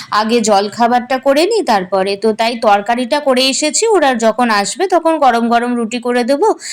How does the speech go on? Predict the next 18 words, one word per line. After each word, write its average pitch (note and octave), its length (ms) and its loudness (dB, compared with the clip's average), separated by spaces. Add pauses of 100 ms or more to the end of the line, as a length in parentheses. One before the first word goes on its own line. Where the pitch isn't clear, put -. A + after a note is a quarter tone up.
(160)
আর G3+ 80 0
সেই A3+ 400 -2
ফাঁকে, C4+ 300 0
ওরা B3 220 0
তো C4 120 -2
এখন C#4 260 0
নেই F#4 260 2
বাড়িতে, D#4 460 -2 (440)
তো A#3+ 120 -8
সেই A#3 340 -2
ফাঁকে A#3+ 280 0
আমি C4 360 0
ঘরে G#3 300 0
চলে A#3 300 0
এসেছি E4 460 0 (320)
বিছানাটা G3 640 0
তুলবো F3+ 420 -2
বলে। F#3+ 280 -4